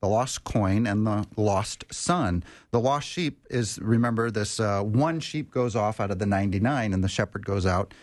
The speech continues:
and, uh, and not, and finds it and brings it back.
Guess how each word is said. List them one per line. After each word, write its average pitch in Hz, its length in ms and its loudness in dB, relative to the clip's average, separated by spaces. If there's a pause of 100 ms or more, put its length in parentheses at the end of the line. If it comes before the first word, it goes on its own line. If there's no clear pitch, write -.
(300)
and, 101 340 2
uh, 98 300 0 (280)
and 92 300 0
not, 113 280 2
and 110 640 -2
finds 143 360 0
it - 160 -8
and 98 180 2
brings 107 260 0
it 98 100 -4
back. 117 240 0